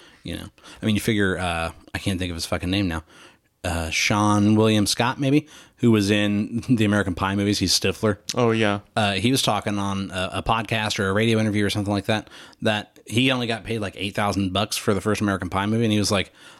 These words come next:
Speaker 1: "I sold, I worked at a churro stand in Disney after I made American Pie." <laughs> You know? And so it's a movie that you're like, "I'm able to go." He was in American Pie. He was Stifler. And you go, "Yeah,
Speaker 2: Yeah.
Speaker 1: I know exactly who that is."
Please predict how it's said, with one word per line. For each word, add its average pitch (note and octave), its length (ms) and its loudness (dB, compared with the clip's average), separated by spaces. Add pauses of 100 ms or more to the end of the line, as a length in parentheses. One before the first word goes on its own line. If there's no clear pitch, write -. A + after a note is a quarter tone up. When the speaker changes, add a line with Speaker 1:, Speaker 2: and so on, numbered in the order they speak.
(160)
Speaker 1:
"I C#3+ 260 2
sold, C#3 760 4 (440)
I B2+ 200 0
worked C#3+ 500 0
at A#2 180 0
a G2+ 380 0 (300)
churro D3 340 4
stand G2 460 -2 (560)
in A#2+ 240 4
Disney G2+ 460 -2 (200)
after A2+ 420 -2
I G2 140 0
made F#2 360 -2 (100)
American G#2 320 0
Pie." G#2 380 0
<laughs> - 40 -20 (760)
You A#2 160 2
know? G2+ 220 2 (300)
And G2+ 80 -4
so B2 140 4
it's A2+ 100 2
a A2+ 60 4
movie B2 200 6
that A2+ 140 4
you're A2 120 2
like, G2+ 140 2 (180)
"I'm D3 240 0
able B2+ 180 4
to G#2+ 80 0
go." A2+ 260 2 (160)
He G#3+ 120 4
was F3 120 6
in C#3 80 6
American B2 320 2
Pie. B2 180 -2
He G#2 80 -2
was G2+ 160 0
Stifler. - 200 0
And G#2 80 6
you G2 120 2
go, A2+ 80 -4
"Yeah, - 40 4 (100)
Speaker 2:
Yeah. G#2+ 100 -2
Speaker 1:
I A2+ 80 -10
know A#2 140 -4
exactly B2+ 340 0
who C3 60 4
that C3+ 100 6
is." C#3+ 240 2